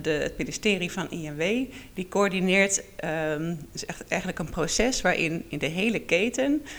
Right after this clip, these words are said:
ehm, acties zijn gedefinieerd om die, eh, emissies naar het waterig milieu te verminderen.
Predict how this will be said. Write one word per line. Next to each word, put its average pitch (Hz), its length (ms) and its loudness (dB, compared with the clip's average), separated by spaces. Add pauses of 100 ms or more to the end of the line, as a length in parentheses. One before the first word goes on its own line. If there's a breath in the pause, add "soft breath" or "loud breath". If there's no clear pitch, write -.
(360 loud breath)
ehm, 185 760 6
acties 185 420 0
zijn 156 200 4
gedefinieerd 160 800 0
om 175 180 -2
die, 175 300 -4 (200)
eh, - 120 -4 (120)
emissies 190 500 0
naar 175 180 2
het 175 140 -2
waterig 180 400 4
milieu 180 340 6
te - 120 -4
verminderen. 131 640 -6